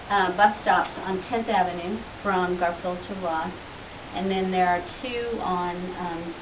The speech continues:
Third Avenue, but there are no benches, and so before we can do a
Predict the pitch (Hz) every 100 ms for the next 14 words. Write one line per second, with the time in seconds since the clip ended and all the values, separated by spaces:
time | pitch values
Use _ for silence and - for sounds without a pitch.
0 | - - - - - - - - - -
1 | 208 196 175 170 160 156 - - - -
2 | 220 240 233 226 208 208 196 196 190 -
3 | - - 185 180 - 185 175 175 - -
4 | 202 190 233 240 262 226 214